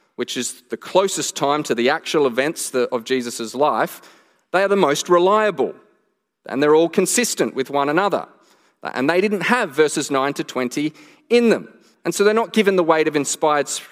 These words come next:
scripture. And regardless, when you read line nine to twenty, which you read later, there's nothing in there that undoes any major truth. But the point is here is, is that this is such a strange anticlimactic ending that people later thought,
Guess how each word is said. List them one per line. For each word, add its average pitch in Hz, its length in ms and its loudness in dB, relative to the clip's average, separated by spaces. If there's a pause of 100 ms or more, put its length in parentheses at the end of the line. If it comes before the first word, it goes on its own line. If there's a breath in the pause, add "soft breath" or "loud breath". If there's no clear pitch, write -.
scripture. - 540 -6 (520 loud breath)
And 202 120 0
regardless, 220 440 2
when 269 140 2
you 240 120 0
read 185 280 4
line 151 360 2
nine 147 240 0
to - 80 -12
twenty, 131 300 -4
which 135 200 -2
you 139 80 -10
read 127 200 2
later, 123 240 0
there's 135 180 -2
nothing 180 300 0
in 139 100 2
there 127 140 2
that 123 180 0
undoes 120 640 -2 (400 loud breath)
any 120 360 -2
major 104 380 -4
truth. - 640 -6 (760 loud breath)
But 208 80 -6
the 202 80 2
point 285 340 2
is 196 200 2
here 165 200 2
is, 165 200 0
is 160 120 -6
that 160 160 -18
this 262 300 0
is 175 180 -4
such - 360 -4
a 190 80 -6
strange 208 800 -2 (140)
anticlimactic 175 1160 -2
ending 147 420 0 (300 loud breath)
that 240 180 0
people 302 380 2
later 180 300 4
thought, 160 440 2